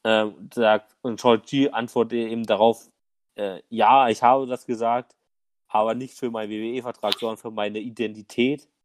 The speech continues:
Ähm, sondern er möchte nicht mehr mit diesem Shorty G-Mist weitermachen und akzeptiert es nicht mehr länger, der, dieser kleine, lustige Sandsack zu sein, der einfach Woche für Woche ver-, verprügelt wird.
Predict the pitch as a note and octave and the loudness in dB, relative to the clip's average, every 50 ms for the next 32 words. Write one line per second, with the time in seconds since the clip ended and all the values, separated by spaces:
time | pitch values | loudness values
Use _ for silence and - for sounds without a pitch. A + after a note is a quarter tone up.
0 | _ - A2 G#2 G2+ G2+ G#2 G#2 G2+ - G#2+ G#2+ G#2+ G#2 G2+ G2 G#2+ A#2+ C3+ C3 | _ -6 -6 -4 -4 -6 -8 -8 -4 -4 -4 -4 -4 -4 -4 -2 2 2 2 2
1 | - - A#2 B2+ - - - A#2+ A2+ A2 A2 G#2+ A2+ G#2+ - - - A2+ G#2+ - | 0 -4 -6 -6 -6 -4 -2 -2 0 0 0 -2 -4 -8 -8 -10 -10 -10 -8 0
2 | - B2 A2+ A2+ A#2 G#2+ - - - C#3+ D3 C#3 C3+ C#3+ D3 - - _ - A2 | 2 2 4 4 0 -4 -4 -10 -14 -12 -12 -2 -2 0 -2 -2 -6 _ 0 2
3 | A#2 B2 C3+ - C#3+ C3 B2+ B2+ B2 A#2+ - - B2 B2 - _ _ _ _ _ | 4 4 4 4 2 2 2 2 0 0 0 -6 -14 -16 -18 _ _ _ _ _
4 | _ _ _ _ _ - B2 B2+ - - A2 - _ - B2 - - - D3 C3+ | _ _ _ _ _ -6 -6 -2 0 -2 -2 -2 _ -4 -6 -6 -4 -4 -4 -2
5 | C3+ B2 A2 A#2 C3+ C#3 C3+ - - - A#2+ A2+ A2+ A#2 A#2+ B2 A#2+ A#2 A2+ A2 | -2 -4 -4 -4 -6 -6 -6 -2 2 4 4 6 6 6 4 6 6 4 4 4
6 | A#2 A2+ A2 A2 G#2+ A2+ G#2+ - _ - A#2 A#2 B2 B2 A#2+ A2+ A#2+ B2+ - - | 4 2 2 2 2 0 -2 -2 _ 2 2 2 2 0 -4 -4 -6 -6 -6 -8
7 | A2+ G2+ G2+ G2 A2 B2 D3+ D3 - B2+ A#2+ - _ - A#2+ G#2+ A2 A2+ A2+ A2+ | -10 -10 -2 2 2 2 2 2 0 0 0 0 _ -8 -6 -2 0 2 2 2
8 | A#2 A#2+ B2 - _ _ _ _ _ _ _ _ _ - A#2 A2 G#2+ A2 F#2+ G#2+ | 2 0 -2 -6 _ _ _ _ _ _ _ _ _ 0 0 2 2 0 0 -4
9 | A2+ A2 A2+ A#2 A2 G#2+ - _ - - - C#3 A#2+ B2+ B2 B2+ B2 B2 A2+ A2+ | -6 -4 -2 -2 -2 -2 -4 _ -18 -16 -12 -4 -4 -4 -4 -2 -6 -6 -2 -2
10 | A#2 A2+ A2+ G#2 - G#2+ F#2+ - _ - - G#2+ G2 - - E3 F3 D#3 D#3 C#3 | -2 -4 -4 -6 -8 -8 -8 -8 _ -6 -4 -4 -4 -4 -6 -6 -2 0 -2 -2
11 | A#2+ A2 A#2+ B2 B2 A#2 - _ | -2 -2 -2 -2 -2 -2 -6 _